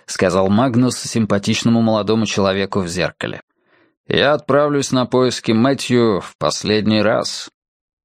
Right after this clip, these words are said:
А потом что? Что будет послезавтра?» Будет новый день, когда Магнус Малдун возьмёт свои зелёные камешки,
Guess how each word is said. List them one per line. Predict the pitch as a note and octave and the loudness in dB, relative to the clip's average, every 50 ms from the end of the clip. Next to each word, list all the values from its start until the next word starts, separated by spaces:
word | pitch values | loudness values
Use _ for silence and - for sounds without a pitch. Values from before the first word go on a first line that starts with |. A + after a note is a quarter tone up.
| _ _ _ _ _ _ | _ _ _ _ _ _
А | - E2 D#2+ | -2 -2 0
потом | - D#2 D2+ - - - E2+ F#2+ G2+ G2 | 0 0 -2 0 0 0 0 0 0 0
что? | - - - - G2+ G2 F#2+ - _ _ _ _ _ _ _ _ _ _ _ _ _ | -2 -4 -2 0 0 0 0 -2 _ _ _ _ _ _ _ _ _ _ _ _ _
Что | - - - - - - A#2 A#2+ B2+ B2+ | -10 -8 -8 -4 -2 0 2 2 2 2
будет | B2 B2 B2 C3 C3 B2 B2 A2 G#2 - _ | 2 2 2 2 2 2 0 0 -2 -4 _
послезавтра?» | - B2 G#2 - - - - D2+ - D2+ D2 - - - - - - - - _ _ _ _ _ _ _ _ _ _ _ _ _ _ _ _ _ _ _ _ _ _ - | 0 0 0 0 -4 -8 -10 -8 -4 -4 -4 -4 -6 -8 -12 -10 -10 -10 -12 _ _ _ _ _ _ _ _ _ _ _ _ _ _ _ _ _ _ _ _ _ _ -8
Будет | - F2 E2+ G#2 B2 C3 C3 C3+ - - | -4 0 2 2 2 2 2 0 2 2
новый | B2 B2 B2+ C3 B2 A#2 A#2+ A#2 | 2 2 2 2 0 0 -2 -2
день, | G#2+ A2+ B2 C#3+ D3 B2+ G2 - - - - - - - - | 0 2 2 2 2 2 -2 -4 -8 -12 -18 -20 -20 -10 -4
когда | - G#2+ A2 A#2+ B2+ C3+ | 0 0 2 2 2 4
Магнус | C3+ A#2+ A2+ A#2+ C#3 D3 B2+ A#2+ B2+ B2+ - - | 4 4 4 4 2 2 2 2 2 0 2 2
Малдун | A#2+ A2+ A2 G2+ A2 A2 A2+ C#3 D#3+ E3 D3 C3+ | 2 2 2 2 2 2 2 2 4 4 2 2
возьмёт | A2+ A2 A2 G2+ G2+ A2+ C#3+ D#3 D3 - | 2 0 0 0 2 2 2 2 0 -2
свои | - B2+ C3 C3 B2+ | 0 0 2 2 0
зелёные | A2 A2+ A#2 A#2+ B2 B2+ A#2+ A#2 A2 G2+ G2 | 0 0 0 2 2 2 0 0 0 -2 -2
камешки, | G2 - B2 C#3+ E3+ E3 D3 C#3 C3+ - - - - A2+ G#2 G2+ | -2 0 0 2 2 2 0 -2 -2 -4 -6 -4 -2 -2 -2 -4